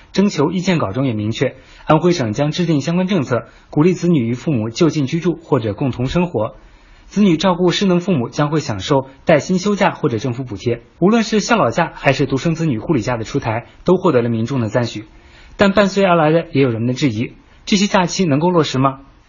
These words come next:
众所周知，早在一九八一年，国务院就对职工探亲待遇作出了明确规定，与父亲母亲都不住在一起，又不能在公休假日团聚的，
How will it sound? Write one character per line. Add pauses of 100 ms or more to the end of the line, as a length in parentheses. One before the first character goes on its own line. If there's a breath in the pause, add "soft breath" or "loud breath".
众
所
周
知，
早
在
一
九
八
一
年，
国
务
院
就
对
职
工
探
亲
待
遇
作
出
了
明
确
规
定， (560 soft breath)
与
父
亲
母
亲
都
不
住
在
一
起， (220 soft breath)
又
不
能
在
公
休
假
日
团
聚
的，